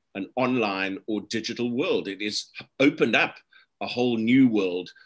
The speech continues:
of opportunity for cyber criminals. So cybersecurity really is a very important and hot topic at the moment and will be going forward. So, William, welcome to Under the Macroscope. We look forward to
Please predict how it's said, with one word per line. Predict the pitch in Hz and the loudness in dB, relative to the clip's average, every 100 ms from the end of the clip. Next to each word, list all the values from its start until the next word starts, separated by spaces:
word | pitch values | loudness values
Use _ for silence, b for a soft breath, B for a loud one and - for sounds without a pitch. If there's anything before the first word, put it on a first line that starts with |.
| b - | b 0
of | 110 107 - | 0 0 -4
opportunity | 110 107 - 120 104 101 90 | -4 -4 -2 -2 -2 -4 -8
for | - 117 104 | -8 -4 -2
cyber | 101 - 104 92 98 | 0 0 0 -2 -4
criminals. | - 117 87 - - B B | -4 -4 -4 -8 -12 B B
So | - 113 | -2 0
cybersecurity | - 151 143 143 - 110 160 127 95 98 87 b b | 2 0 2 2 2 2 4 4 2 -4 -8 b b
really | 107 120 117 113 | 2 4 4 4
is | 104 90 - - _ - | 4 2 -2 -4 _ -10
a | |
very | 85 104 101 | -2 0 0
important | 92 - 147 143 147 135 - | -4 0 2 2 -2 -4 -6
and | 95 98 87 - | -4 -4 -6 -12
hot | - 104 - | -8 -8 -8
topic | - - - - - b b - | -8 -6 -8 -10 -20 b b -6
at | 98 - | -6 -4
the | 101 | -4
moment | 101 98 92 - | -2 -4 -6 -6
and | 120 113 117 | -4 -2 4
will | 143 135 | 4 4
be | 98 90 - _ - | 0 -4 -10 _ -4
going | 98 92 | -2 -2
forward. | 90 107 87 80 | -6 -6 -4 -4
So, | - 120 110 B - | 0 2 2 B 2
William, | 135 180 160 | 6 6 6
welcome | 135 175 180 185 160 | 6 6 4 0 0
to | - 143 123 120 - | 4 6 6 2 0
Under | 123 120 | 0 2
the | 104 | 0
Macroscope. | 104 104 107 - 107 117 - | -2 -4 -4 -2 0 -2 -2
We | 113 110 98 127 | -4 -4 -4 -2
look | 151 - | -2 0
forward | 147 135 110 - | 0 0 0 -4
to | 117 104 | -4 -4